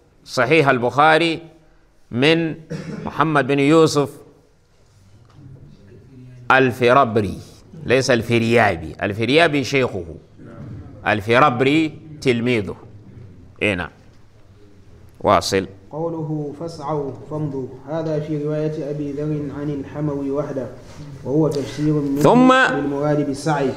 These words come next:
Speaker 1: طيب، نعم، سيأتينا خلاص، لذلك لا نعلق، خلي الحافظ يعطينا. نعم.
Speaker 2: وهو تفسير منه للمراد بالسعي هنا، بخلاف قوله في الحديث المتقدم: "فلا تعت-، فلا تأتوها تسعون"،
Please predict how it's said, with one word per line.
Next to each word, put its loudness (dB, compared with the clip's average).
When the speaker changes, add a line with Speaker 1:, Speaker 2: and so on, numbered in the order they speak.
Speaker 1:
طيب، 8
نعم، 10
سيأتينا 8
خلاص، 6
لذلك 6
لا 6
نعلق، 4
خلي 4
الحافظ 2
يعطينا. 0
نعم. 4
Speaker 2:
وهو -2
تفسير -4
منه 2
للمراد 0
بالسعي -2
هنا، 0
بخلاف -2
قوله 0
في -2
الحديث -2
المتقدم: 2
"فلا 6
تعت-، -2
فلا 0
تأتوها 4
تسعون"، 2